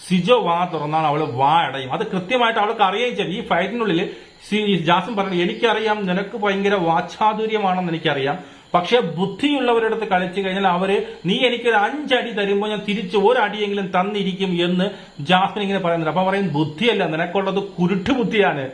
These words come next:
എന്ന് പറയുന്നുണ്ട്. ഇവിടെ സംഭവം ഇത് എന്തോ ഒരു ടാസ്കുമായി ബന്ധപ്പെട്ട് അവസാനം ഈ ഷിജോ എന്തോ ഈ നമ്മുടെ, ആ, ആരുടെ അടുത്ത്, ആ, നമ്മുടെ ശ്രീധുവിന്റെ അടുത്ത് എന്തോ, "നീ എന്ത് സംഭാവനയാണ് കൊടുത്തത്?" അങ്ങനെ എന്തോ സംസാരിച്ചപ്പോൾ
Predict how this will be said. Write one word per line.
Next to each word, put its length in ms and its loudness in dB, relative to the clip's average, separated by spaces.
എന്ന് 220 0
പറയുന്നുണ്ട്. 380 0
ഇവിടെ 460 0
സംഭവം 640 0
ഇത് 140 0
എന്തോ 460 2
ഒരു 80 0
ടാസ്കുമായി 460 0
ബന്ധപ്പെട്ട് 380 0
അവസാനം 480 0
ഈ 160 0
ഷിജോ 340 2
എന്തോ 240 2
ഈ 500 -2
നമ്മുടെ, 400 0
ആ, 40 -2
ആരുടെ 100 0
അടുത്ത്, 560 -4
ആ, 840 2
നമ്മുടെ 600 0
ശ്രീധുവിന്റെ 400 0
അടുത്ത് 160 -2
എന്തോ, 140 -2
"നീ 160 0
എന്ത് 160 -2
സംഭാവനയാണ് 640 0
കൊടുത്തത്?" 320 -2
അങ്ങനെ 240 0
എന്തോ 140 0
സംസാരിച്ചപ്പോൾ 640 0